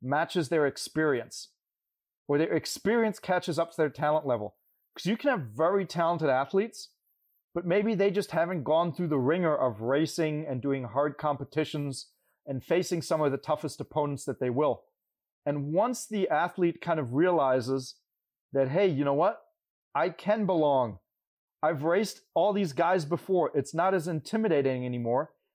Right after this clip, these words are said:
So once their experience level has caught up to what their actual natural talent level is,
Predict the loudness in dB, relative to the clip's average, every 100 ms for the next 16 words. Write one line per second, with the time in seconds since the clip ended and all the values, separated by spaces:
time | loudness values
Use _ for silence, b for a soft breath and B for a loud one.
0 | _ -4 -2 0 0 0 -6 -16 _ _
1 | _ _ _ _ _ _ _ _ -2 2
2 | 2 2 0 -8 -8 -4 0 0 -2 0
3 | 0 2 -2 -4 -4 0 0 -2 -4 -2
4 | 0 0 0 0 -2 -4 -4 -2 -2 -4
5 | -8 -2 0 2 0 0 0 -2